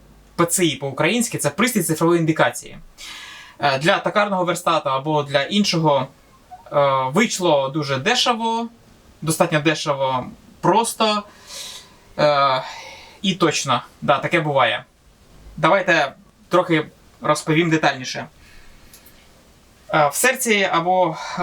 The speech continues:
основа цього апарату — це, е, цифровий магнітний енкодер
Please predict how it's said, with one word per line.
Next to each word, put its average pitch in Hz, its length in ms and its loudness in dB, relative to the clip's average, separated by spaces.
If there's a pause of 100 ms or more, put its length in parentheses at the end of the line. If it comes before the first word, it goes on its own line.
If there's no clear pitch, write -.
основа 196 400 2
цього 180 360 2
апарату — 180 600 0
це, 202 420 0 (480)
е, 156 140 4
цифровий 196 640 -2 (720)
магнітний 196 440 2
енкодер 165 500 0